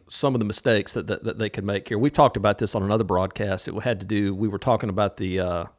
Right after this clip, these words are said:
we weren't actually talking about the Michael Jordan documentary that everybody's been, been talking about. Well, I think we mentioned Jordan as an example. We were using athletes as, uh, people, our celebrities that young people see. These are the most visible people in society still. Young people look at that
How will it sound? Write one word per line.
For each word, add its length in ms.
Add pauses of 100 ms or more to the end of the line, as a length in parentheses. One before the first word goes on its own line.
(220)
we 120
weren't 160
actually 200
talking 180
about 140
the 40
Michael 280
Jordan 340
documentary 540
that 60
everybody's 340
been, 240
been 180
talking 320
about. 240
Well, 120
I 60
think 140
we 80
mentioned 460
Jordan 420
as 140
an 80
example. 500
We 140
were 100
using 540 (580)
athletes 600 (560)
as, 500
uh, 160 (100)
people, 280
our 100
celebrities 680
that 120
young 200
people 300
see. 260
These 180
are 40
the 80
most 160
visible 400
people 320
in 80
society 500
still. 580 (360)
Young 240
people 320
look 180
at 120
that 480